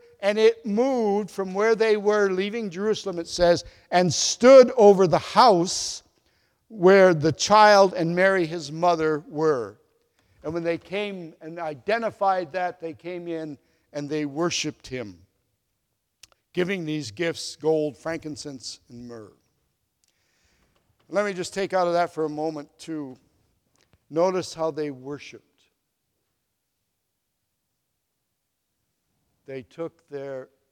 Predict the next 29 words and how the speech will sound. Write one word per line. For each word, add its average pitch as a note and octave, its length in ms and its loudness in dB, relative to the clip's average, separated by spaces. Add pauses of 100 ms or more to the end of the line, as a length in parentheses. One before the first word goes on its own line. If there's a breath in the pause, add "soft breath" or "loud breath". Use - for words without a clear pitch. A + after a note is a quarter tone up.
(120)
treasure G#2+ 640 -20 (2250)
and C3+ 80 -20
they C#3 140 -12
took E3 300 -8
the C#3+ 100 -12
top D3 400 -8
off. B2+ 400 -8
In A#2+ 100 -20
other C3 180 -14
words, B2+ 580 -14 (1040)
"It C#3 180 -18
is B2+ 240 -20
now C3 400 -20 (180)
yours." A#2+ 840 -20 (1700)
As C#3+ 140 -6
I D#3+ 140 0
was D#3 180 -4
reading E3+ 320 -4
through D#3 160 -10
that D#3+ 280 0
in D3+ 40 -18
these D3 220 -10
past D#3 420 -6
weeks, D3 380 -12
it B2+ 100 -18
just C#3 240 -16
hit E3 160 -12
me C#3+ 140 -10
again. C3+ 520 -10